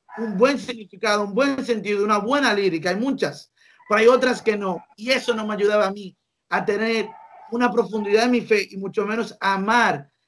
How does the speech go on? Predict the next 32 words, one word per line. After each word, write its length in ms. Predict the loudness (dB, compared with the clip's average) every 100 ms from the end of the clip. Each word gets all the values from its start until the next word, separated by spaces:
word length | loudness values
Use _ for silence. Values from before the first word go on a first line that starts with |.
| _ -2
por 160 | 0
lo 120 | 2
menos 240 | 0 -2 0
a 40 |
mí, 240 | 0 -2 -4 -4
a 120 | -2
muchas 320 | 0 0 0
personas 400 | 0 0 0 -2
a 20 | -6
mi 100 | -2
alrededor, 640 | 0 2 2 2 -2 _ 2
por 240 | 2 4
quienes 320 | 2 2 2
son, 440 | 4 4 4 -2 -8 _ _ _
y 140 | -4 2
como 260 | 4 4
son 300 | 4 4 2
hijos 240 | 0 0 2
de 120 | 4
Dios, 360 | 4 4 2 -6 _ -6
porque 440 | -2 4 4 4 2
vivía 360 | 2 4 6
un 100 | 6
mundo 400 | 4 6 6 6
de 420 | 2 0 0 -2 2
yo 200 | 4 4
mismo, 500 | 0 -2 -4 -6 0
yo, 400 | 2 2 2 2
yo, 280 | 2 2 0
yo, 300 | 2 0 2
yo, 240 | 2 4
yo, 320 | 6 6 4